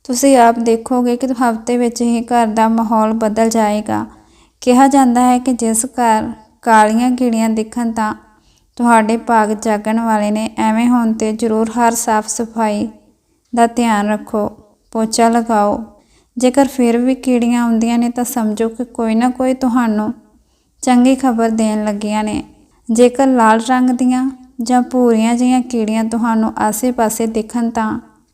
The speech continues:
ਕਿ ਤੁਸੀਂ ਆਪਣੀ ਜ਼ੁਬਾਨ 'ਤੇ, ਆਪਣੇ ਰਵੱਈਏ 'ਤੇ ਜ਼ਰੂਰ ਧਿਆਨ ਰੱਖੋ। ਤੁਸੀਂ ਕਿਸੇ ਨਾ ਕਿਸੇ ਆਪਣੀ ਜ਼ੁਬਾਨ ਜਾਂ ਰਵੱਈਏ ਕਰਕੇ ਮੁਸੀਬਤ ਦੇ ਵਿੱਚ ਪੈ ਸਕਦੇ ਹੋ।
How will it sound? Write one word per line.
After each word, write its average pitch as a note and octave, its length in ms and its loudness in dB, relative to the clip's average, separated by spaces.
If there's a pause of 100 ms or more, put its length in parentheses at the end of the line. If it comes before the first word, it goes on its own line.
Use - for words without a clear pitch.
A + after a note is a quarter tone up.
(220)
ਕਿ C4 100 0
ਤੁਸੀਂ B3+ 380 2
ਆਪਣੀ A#3 320 0
ਜ਼ੁਬਾਨ A3 460 -2
'ਤੇ, A3 240 -6
ਆਪਣੇ A3 320 -2
ਰਵੱਈਏ A3 460 0
'ਤੇ A3+ 180 -2
ਜ਼ਰੂਰ A3 480 -2 (160)
ਧਿਆਨ G#3+ 380 0
ਰੱਖੋ। G#3+ 420 -6 (600)
ਤੁਸੀਂ B3+ 300 0
ਕਿਸੇ C4 340 2
ਨਾ C4+ 120 4
ਕਿਸੇ A3+ 640 -4
ਆਪਣੀ A3+ 300 -4
ਜ਼ੁਬਾਨ A3 540 -2
ਜਾਂ A3+ 160 0
ਰਵੱਈਏ A3 420 0
ਕਰਕੇ G#3+ 420 -4
ਮੁਸੀਬਤ A3 540 0
ਦੇ B3+ 120 0
ਵਿੱਚ A#3+ 200 -2
ਪੈ G3+ 240 -2
ਸਕਦੇ G#3 480 -4
ਹੋ। A3 260 -4